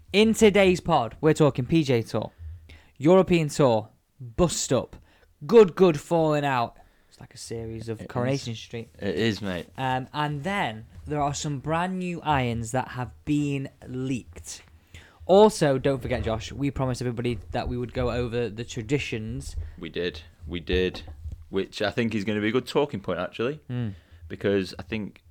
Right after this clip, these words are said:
Speaker 2: some of them will divide opinion.
Speaker 1: Brawling
Speaker 2: Um,
Speaker 1: on the pod.
Speaker 2: <laughs> Well,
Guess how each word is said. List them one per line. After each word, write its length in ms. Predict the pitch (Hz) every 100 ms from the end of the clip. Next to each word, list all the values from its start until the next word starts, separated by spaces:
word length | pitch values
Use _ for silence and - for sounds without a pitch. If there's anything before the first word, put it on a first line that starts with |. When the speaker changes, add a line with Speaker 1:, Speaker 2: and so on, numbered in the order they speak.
| - -
Speaker 2:
some 160 | 131
of 60 | 131
them 100 | 113
will 100 | 110
divide 320 | 95 98 101 95
opinion. 500 | - - 95 107 127 _ _ _ _ - 127 117 -
Speaker 1:
Brawling 500 | 113 117 135 151 107
Speaker 2:
Um, 40 |
Speaker 1:
on 80 | 107
the 60 | 107
pod. 260 | 147 143 - -
Speaker 2:
<laughs> 920 | 190 - - 554 - - 117 104 -
Well, 280 | 123 98